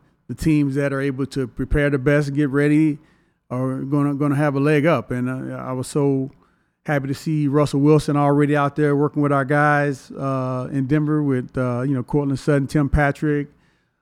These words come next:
Okwuegbunam, and then, uh, he had another day with Jerry Jeudy. So, um, you know, I, I, I think our guys are gonna be ready. It's still gonna be a ton of competition 'cause until you beat Kansas City, they're,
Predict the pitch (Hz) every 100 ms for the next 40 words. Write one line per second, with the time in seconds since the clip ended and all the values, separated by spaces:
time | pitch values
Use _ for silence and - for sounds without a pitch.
0 | _ - 165 156 160 165 151 147 160 160
1 | 156 156 156 143 143 147 143 139 143 143
2 | 147 143 135 147 139 131 151 143 127 156
3 | 151 147 143 - _ _ _ _ - 135
4 | 131 131 131 127 123 123 120 _ 143 135
5 | 139 143 151 110 - - - - - 160
6 | - 147 160 156 156 156 143 151 147 147
7 | 151 175 165 160 143 - 156 143 147 131
8 | 156 143 143 123 160 143 - 139 131 127
9 | - 131 - 180 165 170 165 175 156 143
10 | 180 160 156 151 156